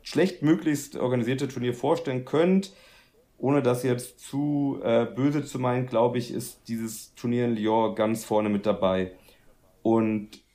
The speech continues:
die Krönung, ähm, die Kirsche auf dieser nicht sehr gut schmeckenden Torte quasi war,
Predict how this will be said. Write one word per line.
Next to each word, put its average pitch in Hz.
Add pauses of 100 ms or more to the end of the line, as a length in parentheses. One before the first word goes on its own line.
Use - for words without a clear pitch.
(100)
die 120
Krönung, 185 (160)
ähm, 143 (260)
die 104
Kirsche 165
auf 127
dieser 127
nicht 135
sehr 120
gut 139
schmeckenden 113
Torte 139
quasi 147
war, 127